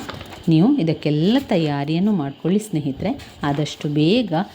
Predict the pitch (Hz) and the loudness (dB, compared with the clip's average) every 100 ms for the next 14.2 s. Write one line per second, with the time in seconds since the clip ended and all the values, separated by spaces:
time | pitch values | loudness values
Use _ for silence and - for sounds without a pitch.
0 | - - 151 147 147 147 160 175 - 151 | -16 -6 0 2 2 2 2 2 -2 0
1 | 156 170 208 269 - 190 165 - 156 147 | 2 4 4 2 0 0 0 -2 -2 0
2 | 147 139 143 143 190 320 - - - - | 0 0 -2 0 0 0 -2 -6 -12 -20
3 | - - - - - - 180 175 175 156 | -20 -20 -20 -20 -20 -6 0 2 0 0
4 | 156 151 139 156 156 170 - 151 - 151 | 0 0 0 -2 -2 -2 0 -2 0 0
5 | 143 254 - - - - - 277 311 294 | 2 0 -2 -10 -20 -8 -2 2 2 2
6 | - 254 - - 254 285 302 214 - 160 | -2 -4 -6 -2 2 2 2 -2 -6 -6
7 | 151 165 165 202 196 160 151 143 226 240 | -6 -6 -4 -4 -2 -4 -6 -10 -10 -4
8 | 185 156 139 143 185 - 320 349 320 285 | -2 -2 -4 -6 -4 0 2 2 0 2
9 | 226 190 185 180 165 156 165 143 185 285 | 2 2 0 0 -2 -2 -2 -2 -4 -2
10 | 294 285 220 214 190 247 - 151 135 190 | 0 0 0 0 0 0 -4 -8 -6 -4
11 | 233 277 190 170 170 156 156 - 160 - | -2 0 0 -2 -2 -2 -2 -4 -4 -2
12 | 135 135 143 - - - - 220 269 330 | -2 -2 -4 -8 -12 -12 -4 -2 0 0
13 | 247 226 160 165 151 147 151 156 151 135 | 0 0 0 0 0 -2 0 0 -2 -2
14 | 127 | -4